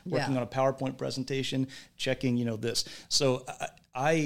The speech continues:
Speaker 1: had to basically
Speaker 2: Well,
Speaker 1: force
Speaker 2: yeah, you
Speaker 1: myself
Speaker 2: do.
Speaker 1: to do it responsibly. <laughs>
Speaker 2: So, you know, and that's where I do think, um, even more so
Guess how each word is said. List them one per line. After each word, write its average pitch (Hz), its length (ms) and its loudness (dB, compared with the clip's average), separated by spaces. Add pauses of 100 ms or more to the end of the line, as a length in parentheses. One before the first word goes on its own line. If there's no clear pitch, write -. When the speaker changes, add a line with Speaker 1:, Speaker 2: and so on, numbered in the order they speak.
(120)
Speaker 1:
had 127 300 0
to 117 180 -2
basically 120 800 -2 (100)
Speaker 2:
Well, 214 100 -2
Speaker 1:
force - 40 0
Speaker 2:
yeah, - 240 6
you 127 60 -4
Speaker 1:
myself - 420 0
Speaker 2:
do. 135 220 -4 (180)
Speaker 1:
to 139 60 -10
do 123 160 2
it 117 120 -2 (220)
responsibly. 110 720 -2 (240)
<laughs> - 60 -16 (320)
Speaker 2:
So, 143 600 0
you 165 120 0
know, 147 260 2
and 160 240 -2
that's 190 340 2
where 160 180 2
I 143 140 2
do 143 220 -4
think, 135 500 -6
um, 123 460 -6 (800)
even 139 280 -4
more 131 180 -4
so 123 360 -6